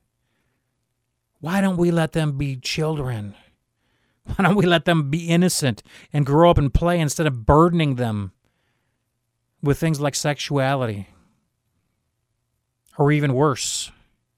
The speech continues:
exterminating them in the name of convenience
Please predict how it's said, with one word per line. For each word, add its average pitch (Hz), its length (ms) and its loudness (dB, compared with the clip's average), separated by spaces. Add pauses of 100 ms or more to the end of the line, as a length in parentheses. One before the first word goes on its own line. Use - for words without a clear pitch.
(2500)
exterminating 135 840 -2
them 110 220 -2
in 110 100 -2
the 113 80 -2
name 123 200 -2
of 120 100 -4
convenience 123 880 -2